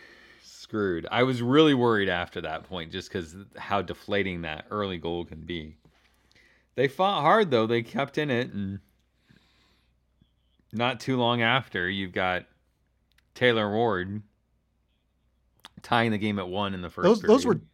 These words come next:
Speaker 2: yeah.
Speaker 1: So we end the first period tied, and
Speaker 2: Those
Speaker 1: I
Speaker 2: were
Speaker 1: was
Speaker 2: two
Speaker 1: feeling
Speaker 2: really
Speaker 1: pretty
Speaker 2: quick
Speaker 1: good.
Speaker 2: goals, and one of the goals, I can't remember if, I think it was the Denver goal. The radio broadcast wasn't even going. They had to tell us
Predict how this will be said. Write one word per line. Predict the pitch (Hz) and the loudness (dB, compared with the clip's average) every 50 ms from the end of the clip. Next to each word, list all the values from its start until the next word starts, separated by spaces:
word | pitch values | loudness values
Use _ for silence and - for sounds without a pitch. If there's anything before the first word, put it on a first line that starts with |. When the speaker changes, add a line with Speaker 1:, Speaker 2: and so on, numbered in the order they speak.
| _ _ _ _ _ _ - _ _ | _ _ _ _ _ _ -20 _ _
Speaker 2:
yeah. | 185 180 185 208 180 | 6 6 8 6 6
Speaker 1:
So | - - 127 | 4 2 0
we | 123 127 127 | 2 4 4
end | 135 151 156 | 2 2 2
the | 143 | 2
first | 117 160 156 135 - - | 4 6 4 4 4 2
period | 139 156 170 151 110 - | 2 4 4 2 0 0
tied, | - 104 98 98 98 101 | 0 2 2 2 2 2
and | 98 98 | 4 6
Speaker 2:
Those | - 220 | 6 6
Speaker 1:
I | - | 6
Speaker 2:
were | - | 4
Speaker 1:
was | 180 - | 0 0
Speaker 2:
two | - - | 0 0
Speaker 1:
feeling | - 196 | 2 4
Speaker 2:
really | 180 165 143 | 4 2 2
Speaker 1:
pretty | - | 2
Speaker 2:
quick | - 156 - 82 | 2 0 0 2
Speaker 1:
good. | - | 0
Speaker 2:
goals, | 127 135 151 156 127 113 | 0 2 2 2 0 0
and | 123 113 107 | -2 -4 -4
one | 120 165 240 | -4 -4 -2
of | 254 | -4
the | 180 120 | -4 -4
goals, | 110 123 113 110 110 - | -4 -4 -4 -4 -4 -6
I | 143 | -8
can't | - - 196 202 208 | -8 -8 -8 -8 -6
remember | 196 202 208 185 175 | -4 -4 -2 -2 -2
if, | 156 160 | -2 -4
I | - 131 | -4 -6
think | 170 214 | -6 -6
it | 254 | -6
was | 233 160 - | -8 -8 -10
the | 117 113 | -12 -12
Denver | 104 - 131 143 208 226 226 143 | -6 -4 -2 -2 -2 -2 -2 -4
goal. | 104 104 117 110 110 107 107 107 | -4 -4 -4 -4 -4 -4 -6 -6
The | 107 120 | -8 -8
radio | 104 127 151 180 208 185 147 | -4 -4 -2 -2 0 -2 -2
broadcast | - 135 131 123 123 - - 131 123 - - | 0 0 -2 -2 -2 -4 -4 -4 -4 -4 -6
wasn't | 131 131 123 127 117 | -8 -8 -6 -6 -8
even | 117 110 110 107 | -10 -10 -10 -10
going. | 104 120 120 135 123 107 | -8 -8 -6 -6 -6 -8
They | 104 110 113 | -10 -12 -10
had | 101 120 113 104 | -10 -10 -12 -12
to | 110 | -12
tell | - - - 120 117 107 | -16 -10 -8 -6 -6 -6
us | 104 - | -8 -10